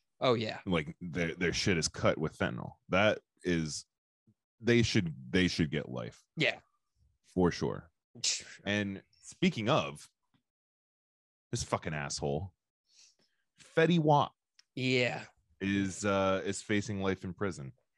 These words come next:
Speaker 2: for allegedly se-, or he's accused of selling a hundred kilograms, kilos of heroin, coke, crack, and ding ding,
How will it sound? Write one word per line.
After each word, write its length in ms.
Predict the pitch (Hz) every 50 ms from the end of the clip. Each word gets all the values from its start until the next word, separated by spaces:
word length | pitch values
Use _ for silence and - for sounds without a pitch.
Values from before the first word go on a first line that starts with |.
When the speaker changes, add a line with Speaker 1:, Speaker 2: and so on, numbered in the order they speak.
| _ _ _ _ _ -
Speaker 2:
for 580 | - - - 151 151 120 92 92 107 139 135 _ _ _ _ _ _ _ _ _ _ _ _ _ _ _ _ _ _ _
allegedly 800 | - 95 98 104 113 127 131 123 110 90 87 87 85 80 80 82 85 90 - - _ _ _
se-, 280 | - - - - 104 - 90
or 120 | 92 90
he's 180 | 82 98 92 80
accused 400 | 85 - - - 127 117 107 -
of 120 | 98 85 -
selling 560 | - - - 95 92 90 90 87 82 82 80 - _ _ _ _ _ _ _ _ -
a 160 | - 95 95
hundred 680 | 92 - - - 117 135 147 160 156 139 151 147 139 127
kilograms, 1000 | - - - 151 151 151 147 117 104 101 92 85 78 69 62 60 - - - - _ _ _ _ _ _ _ _ _ _ _ -
kilos 800 | - - 185 180 170 143 120 95 78 65 50 50 - - - - _ _ _ _ _ _ _ _ _ _ _ _ _ _ -
of 160 | 127 - 151
heroin, 800 | - 123 101 123 131 139 147 147 147 143 139 139 139 139 139 139 135 _ _ _ _ _ _ _ _ _ _ _ _ _ _ _ _ _ _ _ _ _ _ _ _
coke, 460 | - - 131 120 123 123 123 - - - _ _ _ _ _ _ _ _ _ _ _ _
crack, 500 | - - - 123 110 101 95 92 - - - - - _ _ _ _ _ _ _ _ _ _ _ _ _ _ _ _ _ _ _ _ _
and 160 | 78 80 82 80
ding 220 | 95 95 95 95
ding, 380 | 85 113 113 120 123 127 123